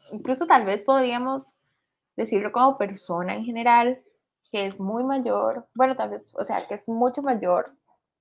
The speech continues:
y que de repente se empieza a relacionar con alguien mucho menor, puede ser un indicativo de que esa persona no tiene las habilidades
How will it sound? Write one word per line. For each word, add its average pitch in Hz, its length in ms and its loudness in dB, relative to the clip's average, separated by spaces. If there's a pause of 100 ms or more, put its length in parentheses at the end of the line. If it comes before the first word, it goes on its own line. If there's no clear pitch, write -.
(800)
y 220 140 -4
que 226 100 2
de 208 100 8
repente 196 400 -2
se 240 120 -2
empieza 220 380 0
a 226 40 2
relacionar 214 760 0 (640)
con 214 440 2
alguien 214 560 2
mucho 214 380 -4
menor, 196 560 -2 (1040)
puede 247 180 6
ser 294 160 2
un 320 100 2
indicativo 220 1080 -2
de 190 280 -6
que 185 460 -4 (160)
esa 226 320 0
persona 208 840 -2
no 220 140 -8
tiene 214 220 -4
las 214 220 -2
habilidades 185 880 2